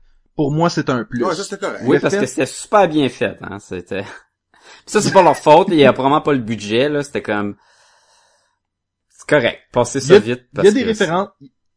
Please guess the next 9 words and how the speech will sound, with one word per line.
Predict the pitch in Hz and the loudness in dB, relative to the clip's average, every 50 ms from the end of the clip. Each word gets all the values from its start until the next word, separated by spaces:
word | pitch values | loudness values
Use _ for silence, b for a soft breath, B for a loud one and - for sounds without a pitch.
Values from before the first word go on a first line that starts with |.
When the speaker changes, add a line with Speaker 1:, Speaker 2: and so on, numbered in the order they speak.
| _ _ _ | _ _ _
Speaker 1:
il | - 151 | -2 -2
y | 185 | -2
a | |
des | 208 226 | 0 0
références | 214 190 170 - 170 151 160 156 - | -2 -4 -4 -4 -4 -4 -4 -2 -4
à | 147 | -4
Superman, | 139 - 160 127 - 139 123 117 120 117 117 127 160 180 170 143 113 107 _ _ _ _ - | -4 -6 -8 -4 -2 -2 -2 -2 -2 -2 -2 -2 -2 -4 -6 -8 -10 -14 _ _ _ _ -10
mais | 101 123 156 190 202 208 - | -4 -2 0 0 0 -2 -2
on, | - 139 143 151 160 160 165 | -2 -4 -2 -2 -2 -4 -4